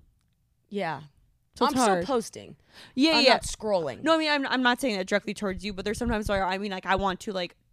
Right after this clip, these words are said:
Speaker 2: delete it all.
Speaker 1: Oh, yeah, yeah, yeah. No, that's,
Speaker 2: Yeah.
Speaker 1: you can't do that. <laughs>
Speaker 2: It'd be like, it'd be like, s-, like you starting up a business that's really successful, and then you just, like, one day be like, "Ah,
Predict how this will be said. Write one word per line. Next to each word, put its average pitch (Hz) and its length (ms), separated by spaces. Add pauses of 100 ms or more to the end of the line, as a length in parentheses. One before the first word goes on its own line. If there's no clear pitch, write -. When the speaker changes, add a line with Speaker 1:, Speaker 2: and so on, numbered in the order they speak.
(160)
Speaker 2:
delete 196 360
it 156 120
all. - 260 (420)
Speaker 1:
Oh, 370 360
yeah, 247 100
yeah, 196 140
yeah. 185 200
No, 190 400 (120)
that's, 190 120
Speaker 2:
Yeah. 196 120
Speaker 1:
you - 60
can't 214 180
do 185 80
that. 117 200
<laughs> 214 140
Speaker 2:
It'd 277 100
be 311 120
like, 269 280
it'd 254 220
be 247 140
like, 233 160
s-, - 100 (140)
like 208 240
you 226 100
starting 220 300
up 208 80
a 190 80
business 196 400
that's 190 200
really 190 160
successful, 190 560
and 190 80
then 185 80
you 196 140
just, 180 140
like, 190 100
one 196 160
day 190 80
be 190 80
like, 190 160
"Ah, 294 160